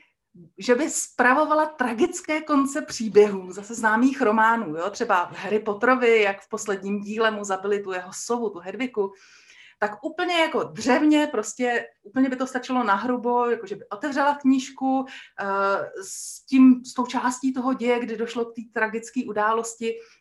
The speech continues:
a tam jenom přes třeba dvě, tři věty položila proužky papíru, přes který by byl přepsaný jiný text a tím vlastně úplně změnila ten konec, jo? Jako když si to představíte,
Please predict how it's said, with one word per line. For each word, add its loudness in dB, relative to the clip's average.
a -4
tam 2
jenom -2
přes -6
třeba 0
dvě, 0
tři -4
věty 0
položila 2
proužky -2
papíru, -2
přes -8
který -4
by -4
byl -2
přepsaný 0
jiný 4
text -6
a -6
tím 2
vlastně 0
úplně -2
změnila 2
ten 2
konec, 0
jo? -6
Jako -2
když -10
si -20
to -10
představíte, -4